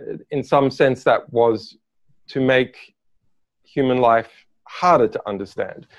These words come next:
And while I understood, and even in fact come back, I suppose, to embrace,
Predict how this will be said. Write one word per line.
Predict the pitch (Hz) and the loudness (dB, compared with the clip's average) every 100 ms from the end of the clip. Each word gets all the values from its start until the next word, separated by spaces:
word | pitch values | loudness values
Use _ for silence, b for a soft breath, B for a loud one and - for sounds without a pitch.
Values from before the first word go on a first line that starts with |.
| B B | B B
And | 127 123 135 | -2 0 -2
while | 139 143 139 | 0 2 4
I | 131 | 4
understood, | 156 151 143 135 160 147 104 - _ _ _ - | 4 4 4 2 4 4 2 -6 _ _ _ -10
and | 123 | -4
even | 117 107 | -2 -2
in | 113 - - _ | -6 -8 -16 _
fact | 123 101 - | -6 -6 -6
come | 117 101 | -4 0
back, | 117 - | 0 0
I | 101 | -4
suppose, | - 92 110 104 - | -6 -8 -6 -6 -8
to | 110 | -8
embrace, | 104 92 143 147 - | -6 0 0 0 -4